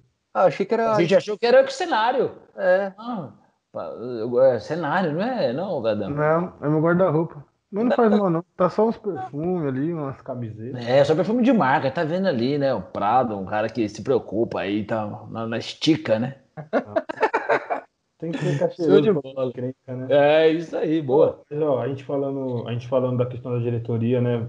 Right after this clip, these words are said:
Speaker 3: Volta até aquilo que a gente tinha falado no começo sobre o, o que o, o, o Daniel Perrone, né? Cara, os caras pegam pesado pro Daniel Perrone, né, velho? Eu gosto dele.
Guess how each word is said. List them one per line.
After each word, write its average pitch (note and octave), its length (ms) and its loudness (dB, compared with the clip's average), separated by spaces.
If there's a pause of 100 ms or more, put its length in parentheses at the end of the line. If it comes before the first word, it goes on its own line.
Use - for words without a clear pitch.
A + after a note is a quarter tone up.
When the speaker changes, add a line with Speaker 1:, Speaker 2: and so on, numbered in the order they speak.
Speaker 3:
Volta B2 260 2
até C3 140 0
aquilo C3+ 200 -2
que B2 60 -4
a C3 80 -4
gente - 160 -12
tinha B2+ 160 -6
falado A#2+ 260 0
no A#2+ 80 -2
começo A#2 320 0
sobre A2+ 220 0
o, A2+ 340 2
o A2 40 -8
que - 120 -6
o, A#2 240 0
o, G#2 500 0 (120)
o A2 60 -2
Daniel A2 400 4
Perrone, G#2+ 420 0
né? G2+ 220 -6 (360)
Cara, F#3 220 6
os - 100 -2
caras F3+ 300 2
pegam G3 240 0
pesado F#3+ 360 2
pro F#3 100 -8
Daniel D#3 260 0
Perrone, C3+ 380 -2
né, D3+ 120 0
velho? B2 240 4
Eu D3 140 0
gosto D3 300 -2
dele. B2 280 0